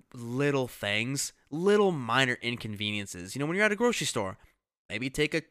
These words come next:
a shopping cart in with you on your way into the store. It's not that big of an inconvenience. I take two or three. That's just me.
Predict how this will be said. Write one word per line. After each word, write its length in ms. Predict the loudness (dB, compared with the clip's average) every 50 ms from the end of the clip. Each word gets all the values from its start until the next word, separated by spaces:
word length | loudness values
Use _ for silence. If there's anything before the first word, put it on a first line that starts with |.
| _ -2 2
a 160 | 2 2 2
shopping 360 | 2 2 0 0 0 -4 -2
cart 220 | 0 0 0 0 2
in 220 | 0 2 2 2 0
with 180 | -2 -4 -2
you 240 | -2 -2 0 -2 0
on 180 | 0 -2 -2 0
your 120 | -2 -2
way 200 | 0 2 2 2
into 140 | 2 0 -4
the 80 | -8 -8
store. 380 | -2 0 0 0 0 -2 -6 -12 -18 -20 _ _ _ _ _
It's 180 | -6 -6 -4 -4
not 220 | -4 -4 -2 0
that 200 | 0 0 0 0
big 160 | -4 -2 -2
of 60 | -2
an 80 | -4 -4
inconvenience. 800 | -6 -6 -6 -8 -8 -8 -6 -6 -4 -4 -6 -6 -6 -8 -8 -8 _ _ _ _ _ _ _ -4
I 140 | -2 -2 0
take 280 | 2 0 0 0 -2
two 160 | -6 -4 -2 -2
or 80 | -2
three. 400 | -2 -2 -2 -2 -2 -2 -6 -12 _ _ _ _ _ _ _ _ _ _ _
That's 220 | -2 -2 -2 0
just 200 | -2 -2 -4 -2
me. 360 | 0 0 2 2 0 0 -4